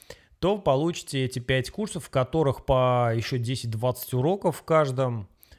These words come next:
от А до Я, как, э, зарегистрироваться на биржах, как завести деньги. В общем, работа полноценная со всей этой системой. За семь пятьсот шестьдесят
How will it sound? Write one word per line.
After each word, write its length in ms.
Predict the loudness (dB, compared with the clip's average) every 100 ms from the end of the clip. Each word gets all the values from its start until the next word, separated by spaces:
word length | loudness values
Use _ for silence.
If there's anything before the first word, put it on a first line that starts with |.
| _
от 220 | -4 2
А 140 | 2 4
до 140 | 2
Я, 400 | 2 2 0 -2 -12 _ _ -20 -2
как, 360 | 4 4 2 0
э, 420 | 0 0 0 0
зарегистрироваться 920 | 0 0 0 -2 -2 -2 0 -2 -2 -2
на 140 | -2
биржах, 400 | -2 -4 -4 -4
как 180 | -4 -2
завести 800 | -2 -2 -4 -4 -4 -2 -2 -4
деньги. 480 | -4 -2 -2 -2 -4
В 80 |
общем, 420 | -6 -6 -6 -6 -6
работа 500 | 0 2 2 0 0
полноценная 960 | 0 0 0 0 -2 -2 -2 -2 -2
со 460 | -4 -4 -2 -2 -2
всей 220 | -4 -2 -2
этой 160 | -2
системой. 600 | -4 -8 -4 -4 -2 -4 -6 -18 -20 -20 -8
За 220 | -2 -2
семь 260 | 0 0 -2
пятьсот 540 | -4 -4 -2 -4 -4 -12
шестьдесят 840 | -6 -4 -4 -4 -6 -6 -8 -14